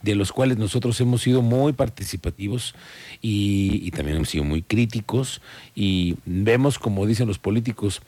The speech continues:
áreas de oportunidad para que mejoren, se digitalicen, crezcan. Esta tarde está Abel Sen-,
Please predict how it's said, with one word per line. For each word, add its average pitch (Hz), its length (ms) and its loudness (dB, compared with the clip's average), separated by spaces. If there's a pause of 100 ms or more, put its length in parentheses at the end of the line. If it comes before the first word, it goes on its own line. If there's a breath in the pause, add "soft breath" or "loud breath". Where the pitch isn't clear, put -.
(320 soft breath)
áreas 85 380 -2
de 78 60 -2
oportunidad 73 760 -4 (400 loud breath)
para 76 240 0
que 73 420 -6
mejoren, 95 680 0 (100)
se - 320 -4
digitalicen, 85 1000 -2 (280)
crezcan. 104 540 0 (680)
Esta 117 260 0
tarde 139 300 2
está 139 180 2
Abel 135 220 4
Sen-, 123 380 0